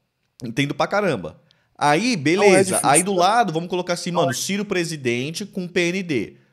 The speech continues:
Speaker 1: Pô, ia, ia se diminuir a quantidade desses, desses empresa-, não é que nem diminuir a quantidade desses empresários. A qu-, o impacto, a quantidade de gente, é, proporcional à população que esses empresários iam empregar seria menor.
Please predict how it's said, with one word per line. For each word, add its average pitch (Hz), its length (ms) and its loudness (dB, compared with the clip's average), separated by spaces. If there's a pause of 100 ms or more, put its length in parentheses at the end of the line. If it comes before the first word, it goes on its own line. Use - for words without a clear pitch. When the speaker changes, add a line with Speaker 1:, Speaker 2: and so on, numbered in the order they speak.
(100)
Speaker 1:
Pô, 185 280 0 (140)
ia, 214 360 -2 (300)
ia 185 220 -2
se 220 120 -4
diminuir 202 600 -4
a 277 60 -2
quantidade 196 840 -2
desses, 175 380 -4
desses 139 400 -8
empresa-, 135 560 -6 (240)
não 143 80 -4
é 151 60 -4
que 175 100 -12
nem 175 180 -6
diminuir 135 280 -6
a - 20 -10
quantidade 113 320 -4
desses 110 160 -10
empresários. 98 540 -6 (580)
A 117 140 2
qu-, - 280 -8
o 147 120 -2
impacto, 196 880 -4 (520)
a 131 120 -2
quantidade 214 560 0
de 240 40 -2
gente, 151 800 -6 (320)
é, 127 240 0
proporcional 175 760 -2
à 135 40 -2
população 139 580 -4
que 135 140 -6
esses 170 240 -6
empresários 127 680 -4
iam 135 120 -6
empregar 131 800 -4
seria 139 380 -2
menor. 160 540 -2